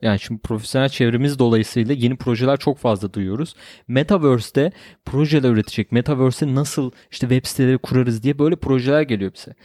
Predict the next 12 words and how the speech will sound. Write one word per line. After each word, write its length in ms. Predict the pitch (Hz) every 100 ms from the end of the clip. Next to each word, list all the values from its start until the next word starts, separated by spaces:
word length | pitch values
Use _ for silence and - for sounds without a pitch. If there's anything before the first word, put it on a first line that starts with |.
| - _
Bak 180 | 120 -
böyle 400 | 123 156 143 156 117
vizyon, 520 | 113 107 117 120 107
vizyon, 680 | 117 120 110 120 127 131 131 117
vizyoner 360 | 110 123 135
gerçekten 560 | 143 135 135 123 131 135 - -
gençlerimiz, 540 | 117 117 - 120 123 107
girişimcilerimiz 720 | 110 - 117 110 117 123 98
var. 80 | 90
Girişimciler 640 | 98 104 - 107 127 143
tabii 280 | 127 104 101
bu, 220 | 107 104